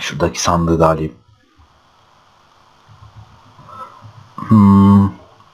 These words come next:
Güzel. Hızlı bir şekilde üstümüzü dizmeyi başardık. Biraz daha gezmeye devam.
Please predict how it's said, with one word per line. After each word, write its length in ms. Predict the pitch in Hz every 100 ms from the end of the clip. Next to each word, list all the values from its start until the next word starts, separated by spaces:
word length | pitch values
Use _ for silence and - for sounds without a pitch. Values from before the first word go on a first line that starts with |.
| _ _ - - _ -
Güzel. 300 | 107 110 - - _ _ _ _
Hızlı 240 | 107 110
bir 40 | 107
şekilde 440 | 110 98 98 104
üstümüzü 540 | 101 - 98 90 104
dizmeyi 400 | 95 90 95 104
başardık. 540 | 95 92 104 95 107 117 - - - - - _ _ _ _ _ -
Biraz 320 | 98 98 90
daha 340 | 90 87 101 - _ _ _ _ _ _ _ _ - _ _ _ _ _ - 78 98
gezmeye 600 | 107 104 82 87 95 92
devam. 340 | 90 87 82